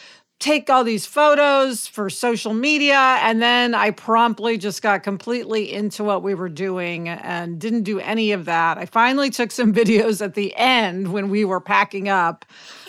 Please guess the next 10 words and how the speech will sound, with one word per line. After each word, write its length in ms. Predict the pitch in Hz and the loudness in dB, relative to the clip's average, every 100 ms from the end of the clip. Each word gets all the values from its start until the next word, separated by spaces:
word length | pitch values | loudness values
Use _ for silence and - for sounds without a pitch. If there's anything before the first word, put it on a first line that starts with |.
| - | -6
And 160 | 233 247 | -2 2
luckily, 540 | 277 294 294 294 277 | 4 2 2 2 2
we 220 | 233 233 | 0 2
had 120 | 233 220 | 2 2
a 60 | |
director 600 | 185 208 220 226 - 214 | 0 0 2 2 0 -4
with 240 | 180 196 180 | -2 -4 -2
us 360 | 175 175 - | -2 -2 -4
who, 300 | - 202 185 | -2 -2 -2
uh, 140 | - | -4